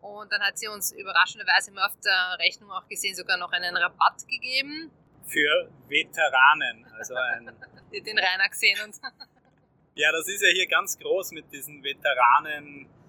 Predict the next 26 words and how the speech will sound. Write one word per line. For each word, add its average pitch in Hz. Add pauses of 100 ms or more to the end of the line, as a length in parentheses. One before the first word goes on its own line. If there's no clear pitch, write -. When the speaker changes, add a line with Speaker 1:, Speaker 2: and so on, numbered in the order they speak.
(500)
Speaker 2:
ja, 135
Kriegsveteranen, 147
die 139
kriegen 143
ja 147
überall 151
Rabatte 139 (100)
und 131
die 131
werden 131
ja 135
richtig 135
wahrscheinlich 131
wie 127
so 131
Helden 143 (260)
stilisiert 143
und 131 (960)
ja, 160
da 175
gibt's -
ri-, 214
also 170
bei 208 (180)
allen 233
möglichen 180